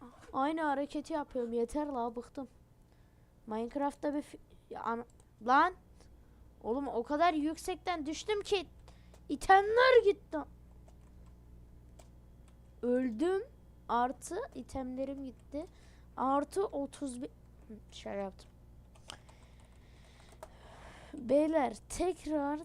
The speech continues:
tekrar, tekrar ve tekrar dediğim gibi ben asla ve asla hilecilik yapmam abi. Hile hurdayla benim işim olmaz.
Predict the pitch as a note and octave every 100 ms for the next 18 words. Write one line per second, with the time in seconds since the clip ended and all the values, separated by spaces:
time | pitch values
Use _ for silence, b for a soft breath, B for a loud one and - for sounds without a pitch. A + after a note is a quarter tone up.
0 | - - D4+ E4 - C#4 B3+ A#3+ - D#4+
1 | D4 C#4 A#3+ A#3 - D#4 D#4 C#4+ A#3 A#3+
2 | A3+ C#4+ C#4 A#3+ G#3+ A3+ C#4 C4 D4 C#4+
3 | D4 - - - - - - - - -
4 | - - - - - - - A#3+ E4+ -
5 | - B3 G#3 G3 F#3+ - - A3+ D#4 -
6 | - D4 C#4+ C#4+ - b b b b -
7 | - - F4 F4+ D#4+ D4+ A#3+ B3+ C4+ C#4
8 | - C#4 - A3+ G#3 G#3 G#3+ G3+ G3 G3
9 | - - b b b b b - - D4+
10 | D#4 C#4+ B3 D4+ D#4+ C#4 C4+ A3 G#3+ C4+
11 | C4 B3 - A#3+ A3 A3 A3 A#3 A#3 A3+
12 | - -